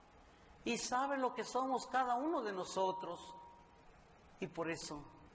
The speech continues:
él surge en su corazón un canto de alabanza al Señor. Un canto porque lo protegió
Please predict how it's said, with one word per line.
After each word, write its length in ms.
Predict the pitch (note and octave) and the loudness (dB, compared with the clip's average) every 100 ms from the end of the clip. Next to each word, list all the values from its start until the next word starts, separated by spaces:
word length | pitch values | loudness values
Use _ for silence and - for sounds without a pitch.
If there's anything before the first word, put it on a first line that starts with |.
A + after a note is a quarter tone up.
| - | -2
él 320 | F3+ F#3 F3 | 0 0 -2
surge 380 | - G#3 G3+ G3 | 2 4 4 0
en 60 | F#3 | -2
su 140 | G3 | -2
corazón 640 | G3+ G3 - A#3+ C4 C4+ - - - - | 0 0 0 0 0 -2 -8 -16 -18 -8
un 200 | G#3+ G#3+ | -2 -2
canto 440 | - G#3 G#3 - F#3 | 2 2 2 -2 -2
de 80 | F3+ | 0
alabanza 540 | E3+ F3 F#3 F3 D#3+ | 2 2 0 -2 -2
al 80 | D#3+ | -2
Señor. 400 | D3+ D#3 F3 C#3 - - - - - - - - - - - - - - - - - - - - - - - - - - - - - - | -2 0 0 0 -6 -14 -18 -20 -20 -20 -20 -20 -20 -20 -20 -20 -20 -20 -20 -20 -20 -20 -20 -20 -20 -20 -20 -20 -20 -20 -20 -20 -16 -4
Un 180 | G3+ G#3+ | -2 0
canto 500 | A3 A#3+ C4+ C4 G#3+ | 2 2 2 0 0
porque 300 | G3+ F#3+ F#3 | 0 2 2
lo 180 | F#3+ - | 2 2
protegió 800 | F#3 - E3+ - C#4 D#4+ D#4+ | -2 -2 -6 -2 2 4 2